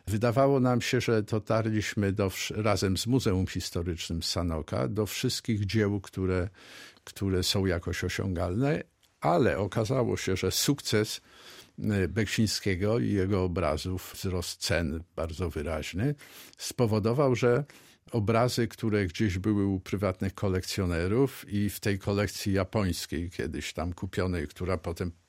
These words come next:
powędrowała do Hongkongu, nagle te obrazy pojawiły się na aukcjach.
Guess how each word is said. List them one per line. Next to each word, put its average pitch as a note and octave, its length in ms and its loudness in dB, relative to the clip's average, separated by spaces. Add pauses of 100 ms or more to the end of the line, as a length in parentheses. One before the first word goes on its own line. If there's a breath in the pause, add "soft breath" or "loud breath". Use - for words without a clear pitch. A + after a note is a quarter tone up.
(120)
powędrowała F#2+ 640 0
do F#2+ 100 0
Hongkongu, G#2 600 0
nagle B2+ 400 4
te A#2+ 180 4
obrazy A2 420 2
pojawiły G#2 560 2
się F#2+ 160 -4
na G2+ 120 2
aukcjach. A#1 600 -4